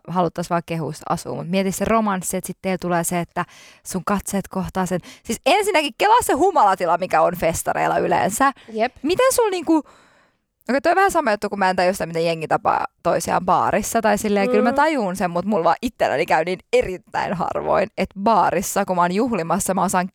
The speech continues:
Speaker 1: kiinnittää huomiota ja keskittyä mun ympärillä oleviin ihmisiin. Mä oon jotenkin vaan silleen minä, mun kaverit ja kaikki muu maailma on niinku gone.
Speaker 2: Mm, mm.
Speaker 1: Mut siis propsit. Hyvä.
Speaker 2: Kyllä.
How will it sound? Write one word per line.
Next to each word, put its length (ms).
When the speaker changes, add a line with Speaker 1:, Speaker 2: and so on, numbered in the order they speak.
Speaker 1:
kiinnittää 520
huomiota 460
ja 120
keskittyä 560
mun 140
ympärillä 460
oleviin 320
ihmisiin. 520
Mä 80
oon 80
jotenkin 300
vaan 160
silleen 300
minä, 320
mun 200
kaverit 540
ja 200
kaikki 240
muu 140
maailma 260
on 80
niinku 200
gone. 300
Speaker 2:
Mm, 640
mm. 220
Speaker 1:
Mut 120
siis 180
propsit. 400
Hyvä. 240
Speaker 2:
Kyllä. 240